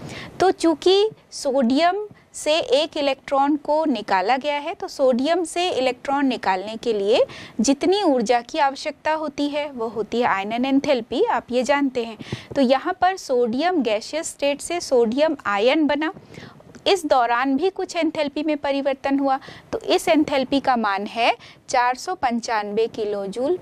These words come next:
per mole। चौथा पद यहाँ पर सीएल एक इलेक्ट्रॉन ग्रहण करता है और सीएल माइनस में परिवर्तित होता है। तो इस प्रक्रिया को कहते हैं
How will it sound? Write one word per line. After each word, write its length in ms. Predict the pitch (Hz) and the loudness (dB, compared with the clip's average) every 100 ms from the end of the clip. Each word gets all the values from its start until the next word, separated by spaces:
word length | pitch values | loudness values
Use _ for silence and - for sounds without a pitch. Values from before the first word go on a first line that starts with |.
| - | 0
per 160 | 226 480 - - | 2 0 -4 -4
mole। 200 | 233 - - _ _ - | -2 -2 -8 _ _ -6
चौथा 360 | 254 226 247 240 | -2 -2 -4 -10
पद 260 | 202 202 208 | -8 -8 -8
यहाँ 200 | 220 208 | -10 -2
पर 180 | 254 480 - - - | 0 0 -2 -16 -20
सीएल 560 | - - 285 311 359 466 - _ - - - - - | -12 4 6 6 4 2 -6 _ -20 -20 -20 -20 0
एक 240 | 277 339 | 0 0
इलेक्ट्रॉन 500 | 311 285 - 302 302 | -2 -4 -4 -4 -2
ग्रहण 400 | 262 202 220 285 | -2 -2 -2 -4
करता 320 | 359 330 - 311 | -2 -4 -2 -2
है 200 | 311 - | 0 0
और 240 | - 302 | 2 0
सीएल 400 | - 262 254 277 | 0 2 4 4
माइनस 460 | 240 196 202 208 269 | 2 0 -4 -4 0
में 120 | 302 | 2
परिवर्तित 600 | 302 285 294 277 294 294 | 0 0 -2 -2 -6 -4
होता 200 | 277 269 | -4 -4
है। 180 | 269 277 - - - - - | -4 -6 -10 -14 -16 -16 -2
तो 160 | 339 359 | 2 2
इस 220 | - 339 | 2 -4
प्रक्रिया 500 | - 302 311 285 311 | 0 -2 0 0 0
को 160 | 311 320 | 0 -6
कहते 320 | 302 285 285 | -6 -4 -2
हैं 140 | 302 | -4